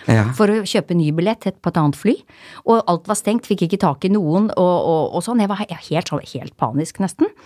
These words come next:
Speaker 2: Og så dagen etter så fant jeg ut at det gikk et annet fly også, så da måtte man dra på flyplassen og kjøpe billetten på flyplassen cash. Så vi kom på flyplassen, og da måtte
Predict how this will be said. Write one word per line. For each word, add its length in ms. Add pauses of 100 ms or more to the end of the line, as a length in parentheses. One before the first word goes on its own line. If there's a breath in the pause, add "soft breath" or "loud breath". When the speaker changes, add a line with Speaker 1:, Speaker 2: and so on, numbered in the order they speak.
(560 loud breath)
Speaker 2:
Og 100
så 180
dagen 320
etter 220
så 160 (100)
fant 220
jeg 80
ut 80
at 60
det 80 (100)
gikk 60
et 120
annet 240
fly 220
også, 240 (420 loud breath)
så 220
da 140
måtte 260
man 140
dra 180
på 160
flyplassen 400
og 80
kjøpe 320
billetten 320
på 240
flyplassen 480 (160)
cash. 460 (340 loud breath)
Så 140
vi 60
kom 280
på 160
flyplassen, 500
og 60
da 80
måtte 160